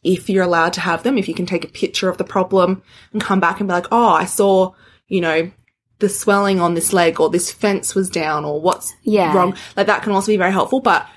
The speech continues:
Speaker 1: you need to write it down, or guaranteed you'll forget it, and do not write it on your hands 'cause
Speaker 2: And particularly
Speaker 1: it will
Speaker 2: because
Speaker 1: sweat off.
Speaker 2: if you get to breakfast and you get given a list of jobs for the day, you're gonna be a lot more efficient if you've got it written down in a po-, in a notebook in your pocket than having to go back to a whiteboard or,
Speaker 1: Yeah,
Speaker 2: or whatever it was,
Speaker 1: yeah.
Speaker 2: of,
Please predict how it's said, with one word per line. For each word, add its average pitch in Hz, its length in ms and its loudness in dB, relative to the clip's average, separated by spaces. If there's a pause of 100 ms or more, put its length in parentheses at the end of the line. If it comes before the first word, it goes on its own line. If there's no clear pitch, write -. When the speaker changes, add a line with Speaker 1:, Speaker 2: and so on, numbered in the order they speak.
(180)
Speaker 1:
you 202 120 0
need 190 160 4
to 220 100 -4
write 190 120 2
it - 60 -8
down, 165 140 -2
or 160 240 -4
guaranteed 202 460 -4
you'll 170 100 -6
forget 170 240 -4
it, - 80 -4
and 180 80 -6
do 196 140 0
not 190 160 0
write 180 160 -4
it - 60 -6
on 175 80 -8
your 170 80 -8
hands 165 380 -14
'cause 175 180 -8
Speaker 2:
And 240 180 2
particularly 269 440 0
Speaker 1:
it - 40 0
will 202 80 4
Speaker 2:
because 277 160 2
Speaker 1:
sweat 180 220 0
off. - 440 -8
Speaker 2:
if 240 140 2
you 240 100 4
get 226 300 0
to 202 720 2
breakfast 247 560 2
and 202 120 2
you 196 60 2
get - 220 0
given 208 200 2
a 202 80 2
list 196 240 -2
of 180 120 -4
jobs 170 280 -2
for 233 100 -4
the 254 100 2
day, 330 320 -2 (320)
you're 214 140 2
gonna 208 160 2
be 202 60 2
a 190 60 2
lot 190 160 2
more 202 140 4
efficient 190 440 0
if 175 100 -2
you've 175 120 -2
got 185 140 2
it 180 220 -2
written 180 280 0
down 170 240 2
in 170 140 2
a 170 40 0
po-, - 260 -16 (180)
in 208 140 0
a 190 120 2
notebook 254 540 0
in 185 100 0
your 175 80 2
pocket - 400 -2
than 175 140 2
having 170 240 2
to 175 80 -2
go 170 100 2
back - 220 -4
to 185 120 2
a 180 80 4
whiteboard 165 500 -2
or, 156 280 -4
Speaker 1:
Yeah, 180 220 0
Speaker 2:
or 165 80 2
whatever 160 300 2
it 156 100 -2
was, 165 160 0
Speaker 1:
yeah. 170 100 0
Speaker 2:
of, - 100 -10